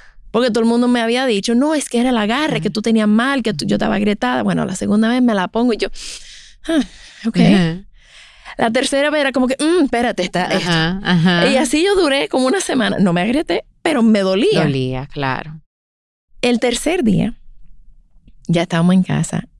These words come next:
Speaker 1: y la bebé llora y llora y llora y llora y llora. Y los familiares que nos estaban visitando decían, especialmente mi suegra,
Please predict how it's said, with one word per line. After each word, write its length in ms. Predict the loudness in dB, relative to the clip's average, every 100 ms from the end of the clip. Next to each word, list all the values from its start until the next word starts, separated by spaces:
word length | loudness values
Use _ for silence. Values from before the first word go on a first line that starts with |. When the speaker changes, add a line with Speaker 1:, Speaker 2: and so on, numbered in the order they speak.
| _ _ _ _ _ -2
Speaker 1:
y 160 | 0
la 120 | 2 2
bebé 320 | 2 2 0
llora 400 | 0 -2 0 0
y 100 | -2
llora 400 | -2 -8 -8 -2
y 100 | -2
llora 400 | 2 2 2 4 2
y 80 |
llora 340 | 2 2 2 2
y 60 | 2
llora. 300 | 4 2 2 -4 -20 -20 -4
Y 360 | 2 4 4 2
los 400 | 2 -2 -8 -12
familiares 560 | -2 2 4 4 2 0
que 60 |
nos 80 | -2
estaban 240 | 0 2 2
visitando 640 | 2 -2 -2 -2 0 0
decían, 400 | -2 0 0 -2 -4 -20 -20 -20 _ _
especialmente 580 | -10 -6 -2 0 2 2
mi 120 | 2
suegra, 440 | 0 -2 -2 -2